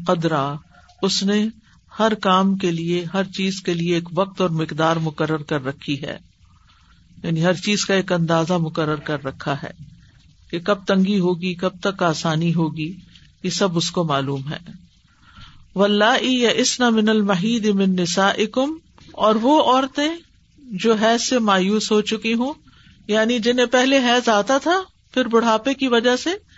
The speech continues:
یا کسی بیماری کی وجہ سے حیض بند ہو گیا اور اب دوبارہ کبھی بھی آنے کی امید نہیں رہی،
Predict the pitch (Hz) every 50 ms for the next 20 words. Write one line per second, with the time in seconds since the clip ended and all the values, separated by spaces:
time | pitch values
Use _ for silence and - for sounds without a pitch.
0 | - - - - _ _ _ - 208 233 240 240 247 233 - 262 247 214 233 214
1 | 208 202 202 208 254 254 247 240 233 214 214 208 220 226 226 - - 262 220 214
2 | 214 220 226 208 170 196 208 208 190 185 165 151 143 151 151 143 151 - _ _
3 | - - _ _ - - 208 214 220 208 185 208 196 208 202 208 220 226 214 226
4 | 208 196 233 220 196 226 220 - - 180 190 190 202 190 196 208 202 185 175 170
5 | 180 180 170 170 165 160 170 170 165 160 139 147 147 -